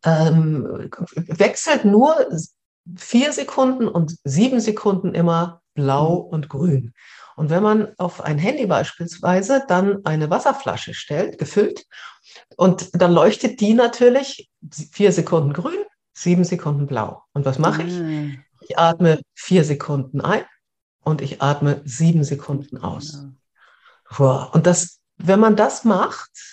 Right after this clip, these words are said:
Speaker 1: ganz entspannt, dann halbiert man den Atemrhythmus. Der normale Atemrhythmus ist eher doppelt so schnell. Was passiert? Unser Parasympathikus wird aktiviert und damit die Entspannung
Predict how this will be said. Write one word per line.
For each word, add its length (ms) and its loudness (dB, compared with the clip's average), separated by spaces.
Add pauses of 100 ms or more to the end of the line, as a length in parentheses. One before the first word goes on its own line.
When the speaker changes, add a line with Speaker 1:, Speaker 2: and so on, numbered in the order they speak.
(140)
Speaker 1:
ganz 240 0
entspannt, 880 -4 (260)
dann 220 4
halbiert 580 2
man 260 4
den 180 -2
Atemrhythmus. 1080 -8 (380)
Der 240 2
normale 500 4
Atemrhythmus 720 2
ist 540 -8 (340)
eher 280 4
doppelt 540 -4
so 140 -10
schnell. 400 -10 (500)
Was 260 -2
passiert? 600 -2 (320)
Unser 280 4
Parasympathikus 1300 -2
wird 220 -8
aktiviert 640 -12
und 180 -4
damit 360 2 (600)
die 120 0
Entspannung 800 2